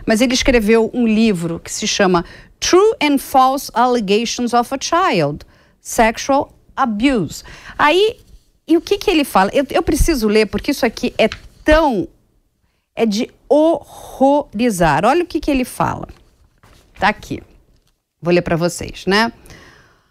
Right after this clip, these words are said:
Ah, gente, é horrível. "O incesto não é danoso para as crianças, mas é antes o pensamento que o torna lesivo." E ele cita Shakespeare. "Nada é bom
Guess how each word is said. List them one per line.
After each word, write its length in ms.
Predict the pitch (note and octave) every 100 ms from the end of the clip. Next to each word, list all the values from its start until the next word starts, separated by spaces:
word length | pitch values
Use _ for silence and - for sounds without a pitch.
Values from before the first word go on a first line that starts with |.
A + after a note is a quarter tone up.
| _ _ - - -
Ah, 600 | D4 D4+ D4+ D4 C#4+ C#4+ C4+ - - - - - - - -
gente, 220 | A3+ A3+
é 40 |
horrível. 380 | A3+ F3+ B2 - _
"O 100 | C#4+
incesto 920 | G4+ F#4 - - F4 G4 - - C4 - _ _ -
não 460 | C4+ D4+ G4 A4+ F4
é 120 | F4+
danoso 760 | F4+ G4 D#4 C#4 D#4+ D#4+ A3
para 220 | G#3 G3+ F#3+
as 100 | -
crianças, 840 | G#3+ F3+ D3 A2 - - - - - _ _ _ _
mas 300 | A#3+ C4 B3+
é 180 | C4 - -
antes 520 | E4+ G#4+ - G#4 F4
o 60 |
pensamento 800 | F#4+ F4+ E4 F4+ D#4 B3+ C4 C4+
que 100 | -
o 40 | D#4+
torna 400 | C#4 C4 C4+ C#4+
lesivo." 720 | D#4 C4+ G3+ G#3+ F3 E3+ - _ _ _ _ -
E 80 | D4+
ele 240 | F4 F4+
cita 480 | F4 D#4+ D4+ E4+ E4+
Shakespeare. 840 | - D4 C4 A3+ - - D3+ - - _ _ _ _ _ _ _ -
"Nada 420 | C#4+ E4+ G#4 F#4
é 60 | F4+
bom 480 | G3+ A#3+ C#4 D#4+